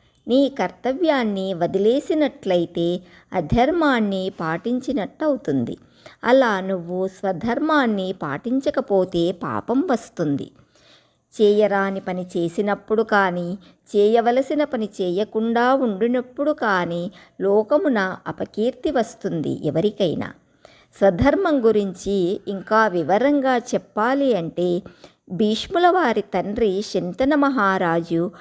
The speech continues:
ఆయన చనిపోయినప్పుడు చేయవలసిన పది రోజుల కర్మను చేస్తున్నాడు. ఆయన తన కర్తవ్యాన్ని నిర్వర్తిస్తున్నాడు.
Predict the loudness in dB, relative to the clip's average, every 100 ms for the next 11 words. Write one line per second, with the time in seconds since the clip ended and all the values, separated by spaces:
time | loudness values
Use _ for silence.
0 | -20 -2 2 4 4 2 -2 -2 -2 -4
1 | -2 0 0 2 -2 -2 -2 0 0 -4
2 | -4 -2 0 0 -2 -2 -2 0 0 2
3 | 4 4 4 2 0 -2 -2 -2 -2 -2
4 | 0 0 -2 -6 -4 -2 -2 -4 -8 _
5 | _ -20 -20 -4 2 2 2 2 -2 -2
6 | -4 -2 -2 -2 -6 -6 -4 -2 2 2
7 | 0 -2 -4 -2 -2 -2 -4 -4 -6 -8
8 | -8 -6 -2 -2 -4